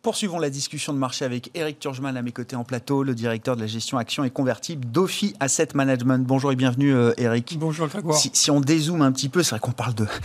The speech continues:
Speaker 1: du risque d'emballement des marchés. Enfin, ça fait trois, quatre mois que le marché, euh, euh, cumule les bonnes nouvelles entre la, l'annonce des vaccins, leur efficacité, euh, l'élection, euh, américaine avec le succès de Biden, le Brexit qui est pour l'instant, euh,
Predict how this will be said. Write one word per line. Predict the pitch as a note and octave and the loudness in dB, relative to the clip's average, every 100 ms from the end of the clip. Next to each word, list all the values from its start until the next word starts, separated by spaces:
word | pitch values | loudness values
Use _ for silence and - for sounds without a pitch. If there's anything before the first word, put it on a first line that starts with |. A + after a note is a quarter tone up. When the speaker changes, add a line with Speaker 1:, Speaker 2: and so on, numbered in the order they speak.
| - - | -8 4
Speaker 1:
du | C#3 | 6
risque | E3 - C3+ | 6 4 4
d'emballement | B2 D3+ C#3+ C3+ C3+ C#3 | 6 6 6 6 6 4
des | B2 | 6
marchés. | A#2 A2+ - A3 G3+ | 6 6 4 4 2
Enfin, | - A#2+ | 0 0
ça | - A#2+ | 2 0
fait | A#2+ | -2
trois, | - G2+ F3+ | -2 4 4
quatre | F#3 D#3 - F3 | 4 -2 0 4
mois | A3+ C4 | 4 4
que | - | 2
le | B2+ | 6
marché, | B2+ A#2+ - G#3 A3+ A#3+ - | 6 4 2 4 6 4 4
euh, | A#2+ G#2+ - - - | 4 4 -2 -16 -4
euh, | A2 A2 - | 0 0 -2
cumule | - B3 A#3 A#3 A#3 E3+ | 6 10 12 12 10 8
les | C#3 B2+ | 6 6
bonnes | D#3 G3 F3+ | 6 6 4
nouvelles | E3 D3+ F#3+ B3+ | 4 8 8 8
entre | E3+ C#3 - C#3+ C#3+ C3+ | 6 2 4 6 8 8
la, | C3 C#3+ C3+ | 8 8 8
l'annonce | C#3+ E3 F3 D#3+ | 8 6 4 2
des | C#3+ | 2
vaccins, | C#3+ C#3 - - F#3+ G#3+ | 6 4 4 2 4 6
leur | F3 C#3+ | 6 6
efficacité, | C#3 - - A#2+ - D#3 - G3+ G#3 G#3 G3+ | 4 -2 2 2 2 -2 0 4 6 8 8
euh, | C3 | 8
l'élection, | C3+ C#3+ C#3 C3+ - D3+ C#3+ | 8 8 6 4 2 4 6
euh, | A#2+ | 8
américaine | A#2 B2+ C3 B2+ B2+ C#3 B2+ | 6 6 4 2 4 4 6
avec | A#2 A2+ | 4 2
le | A#2+ | 0
succès | - B2 - | 0 -2 0
de | A2+ | 4
Biden, | B2 D3+ C#3+ F3+ G3+ G#3 | 6 6 6 8 8 8
le | E3+ C#3 | 6 6
Brexit | C3 C3 - D#3+ C#3+ | 6 4 2 0 0
qui | - | 2
est | A2+ | 4
pour | B2 | 6
l'instant, | B2 B2+ - C#3 | 6 6 4 8
euh, | B2+ | 8